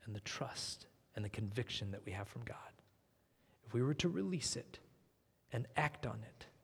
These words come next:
I believe people would start talking about our church,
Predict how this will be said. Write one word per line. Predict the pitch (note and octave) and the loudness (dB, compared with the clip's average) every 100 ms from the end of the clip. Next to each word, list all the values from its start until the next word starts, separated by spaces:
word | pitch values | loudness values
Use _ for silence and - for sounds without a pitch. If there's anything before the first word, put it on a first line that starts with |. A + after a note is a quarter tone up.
| _ _ _ _ _ _ _ _ _ _ _ _ _ _ _ _ - - - | _ _ _ _ _ _ _ _ _ _ _ _ _ _ _ _ -20 -14 0
I | C3 | 4
believe | F3+ E3+ D3 B2 - - - - - - _ _ _ _ _ _ _ _ _ _ _ _ _ _ _ _ | 6 8 6 6 -2 -16 -20 -20 -20 -20 _ _ _ _ _ _ _ _ _ _ _ _ _ _ _ _
people | - D#3+ F#3 | 4 6 6
would | |
start | - E3 | 6 4
talking | C#3+ - C3+ E3+ | 4 2 2 2
about | C#3 C3+ | 2 2
our | |
church, | A#2 - A#2 - - - | 0 -2 -2 0 -2 -2